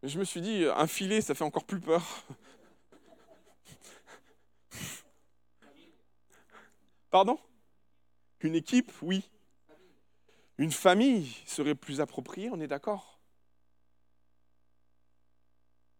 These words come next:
Et je refuse de me limiter à vous, mes frères et sœurs qui êtes là dans ce lieu. Je sais, il y a tellement de frères et sœurs qui sont en souffrance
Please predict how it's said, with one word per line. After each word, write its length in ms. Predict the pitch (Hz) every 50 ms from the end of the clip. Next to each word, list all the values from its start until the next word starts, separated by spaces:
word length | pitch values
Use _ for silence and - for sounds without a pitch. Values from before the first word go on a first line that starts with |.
| _ _ _ _ _ _ _ _ _ _ _ _ _ _ _ _ _ _ _
Et 100 | - 151
je 120 | 143 147 175
refuse 460 | 156 185 175 - - 240 233 208 175
de 80 | 165 160
me 120 | 160 156
limiter 460 | 156 160 165 165 160 156 - 190 185
à 120 | 170 151 143
vous, 200 | 131 143 196 208
mes 120 | 196 170
frères 280 | - - 165 156 147 156
et 40 |
sœurs 220 | 151 - - 151 -
qui 120 | - -
êtes 140 | 143 139 -
là 100 | 151 139
dans 160 | 131 135 131
ce 160 | 123 - -
lieu. 380 | 151 151 165 180 185 180 156 - -
Je 140 | 127 131 127
sais, 320 | 123 - - - 208 196
il 80 | 180 156
y 60 | 135
a 40 | 123
tellement 300 | - - 165 160 160 156
de 80 | 147
frères 280 | 135 - - 165 147 139
et 80 | 131
sœurs 220 | 123 - - 151 -
qui 120 | - -
sont 140 | - - 139
en 80 | 123 117
souffrance 480 | - - 147 - - 156 147 131 -